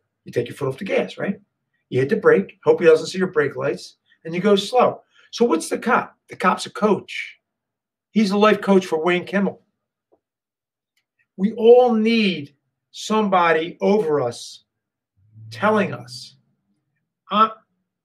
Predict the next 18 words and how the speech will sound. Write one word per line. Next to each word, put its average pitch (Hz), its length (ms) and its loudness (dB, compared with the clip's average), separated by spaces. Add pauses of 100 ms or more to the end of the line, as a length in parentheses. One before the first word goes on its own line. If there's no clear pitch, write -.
(760)
me, 220 640 -2
at 175 200 -8
my 208 160 2
stage 147 560 -2 (160)
of 147 120 -14
the 135 180 -14
game, 143 360 -8 (760)
I 208 60 2
don't 233 120 4
have 202 140 2
anybody 185 300 0
over 196 280 0
me 131 160 -10
now, 117 360 -12 (1500)
but 190 100 2
I 220 100 4
have 214 100 -4
people 196 540 -2